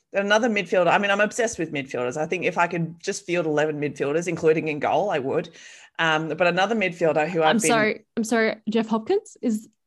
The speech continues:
Speaker 2: is that, is that you? <laughs>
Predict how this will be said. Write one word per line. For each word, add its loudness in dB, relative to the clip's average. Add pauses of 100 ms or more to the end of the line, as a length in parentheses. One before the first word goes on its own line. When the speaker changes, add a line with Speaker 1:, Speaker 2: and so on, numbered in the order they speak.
(180)
Speaker 2:
is -4
that, -4 (100)
is 4
that 4
you? 6
<laughs> -2